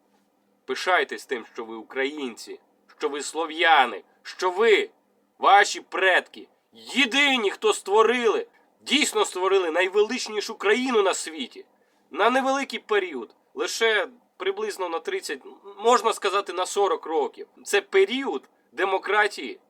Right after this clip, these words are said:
пролетаріату, робочого класу. І називалася ця країна У С С Р або С С С Р. У С С Р вхожа була в цю країну. І в нас там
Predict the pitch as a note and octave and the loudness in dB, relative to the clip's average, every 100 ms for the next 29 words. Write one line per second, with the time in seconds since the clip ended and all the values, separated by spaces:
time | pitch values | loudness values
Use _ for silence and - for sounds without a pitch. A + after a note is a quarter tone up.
0 | _ - F#3 G3 F3+ F3+ E3+ F3+ C#3+ G2+ | _ -2 2 2 0 -4 -4 0 0 -2
1 | G2 F#2 _ _ _ _ _ _ _ _ | -10 -18 _ _ _ _ _ _ _ _
2 | _ - D#3 F3 G3 - E3+ E3 E3 D#3 | _ -4 -4 0 -2 -2 -6 -6 -6 -2
3 | G2+ F2+ - - _ _ D3 E3+ C#3 E3+ | -2 -4 -18 -20 _ _ -8 -8 -6 0
4 | G#3+ A#3+ - E3+ - C#3 A2 F#2+ _ _ | 2 2 -2 -8 -4 -6 -6 -14 _ _
5 | A3 B3 A3 G#3 G#3+ G3+ G#3 C#3+ G2+ _ | -12 -6 -4 -2 -4 -4 -2 -2 -4 _
6 | _ _ _ - B2+ G#3 - - F#3+ F#3+ | _ _ _ -8 0 -2 0 -4 -4 -6
7 | E3 F#3+ - F3+ A2+ G#2+ C3 - D3 A3 | -6 -6 -4 -6 -6 -6 -8 -6 -6 -6
8 | F#3+ - - A3 C3+ A#2 A2 G#2+ G2+ - | -6 -10 2 2 2 -8 -10 -10 -12 -14
9 | - A2+ G#2+ F2+ _ - - E3 F#3+ A3+ | -16 -14 -14 -18 _ -20 -14 -6 2 2
10 | - F#3 A2+ | 4 0 0